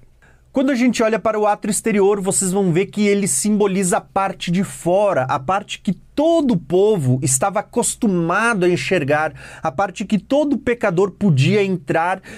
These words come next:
e ali vir para oferecer os seus sacrifícios.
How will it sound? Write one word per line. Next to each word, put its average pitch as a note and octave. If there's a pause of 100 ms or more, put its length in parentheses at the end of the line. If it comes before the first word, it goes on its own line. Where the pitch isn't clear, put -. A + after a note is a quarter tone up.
(100)
e F#3+
ali E3+
vir G3
para F#3+
oferecer F#3
os G#3
seus G3
sacrifícios. D3